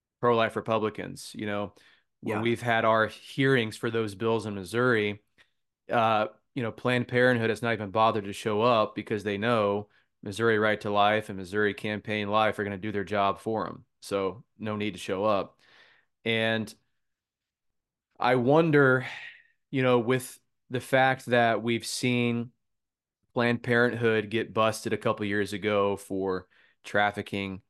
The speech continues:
Speaker 1: aborted baby parts, things like that.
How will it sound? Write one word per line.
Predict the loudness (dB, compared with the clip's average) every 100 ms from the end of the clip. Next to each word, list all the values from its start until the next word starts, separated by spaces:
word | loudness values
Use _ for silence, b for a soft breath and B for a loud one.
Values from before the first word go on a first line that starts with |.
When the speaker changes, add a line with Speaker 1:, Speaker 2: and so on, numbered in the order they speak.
| _ -16
Speaker 1:
aborted | -6 -2 -2 -2
baby | -2 -2 -4
parts, | -4 0 0 0 -6 -12 -16 _ _ _ _ b -8
things | -6 -2
like | 0 0
that. | 0 0 0 -2